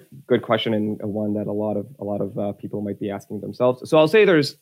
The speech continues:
as you said, there's, like, really varying answers to this, and definitely the answers even change over time.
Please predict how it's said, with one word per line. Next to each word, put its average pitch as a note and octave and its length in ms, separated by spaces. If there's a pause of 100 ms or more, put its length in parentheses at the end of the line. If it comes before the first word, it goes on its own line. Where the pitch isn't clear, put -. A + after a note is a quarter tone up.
(160)
as B2 120
you A#2 60
said, C3 220
there's, A2+ 180
like, G#2 180
really A#2+ 520
varying B2+ 420
answers D3+ 460
to E3 100
this, E3 320
and G#2 320
definitely G#2 360
the G#2 220
answers G#2 380
even G2+ 240
change G#2 280
over F#2 200
time. D3 540